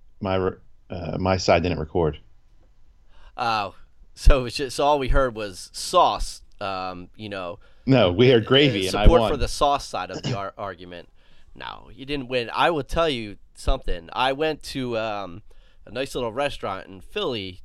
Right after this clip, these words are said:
Speaker 2: Uh, my boss took us there this week, um, and it was called Little Nona's in Philly. So shout out to them, F-,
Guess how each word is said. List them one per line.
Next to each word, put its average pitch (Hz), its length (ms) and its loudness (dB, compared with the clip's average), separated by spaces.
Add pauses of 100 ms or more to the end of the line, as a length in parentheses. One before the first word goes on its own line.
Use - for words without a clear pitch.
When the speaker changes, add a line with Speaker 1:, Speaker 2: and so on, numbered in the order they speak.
Speaker 2:
Uh, 90 200 -10
my 90 100 -12
boss 110 300 -10
took - 180 -14
us 87 100 -18
there 87 180 -12
this 78 200 -18
week, 117 400 -12 (520)
um, 101 460 -8
and 107 500 -8
it 87 60 -18
was 101 100 -20
called 98 380 -10
Little 113 240 -8
Nona's 95 500 -12
in 85 100 -18
Philly. 82 420 -12
So - 180 -18
shout 98 280 -10
out 82 160 -12
to 87 60 -16
them, 80 320 -12 (520)
F-, 82 80 -16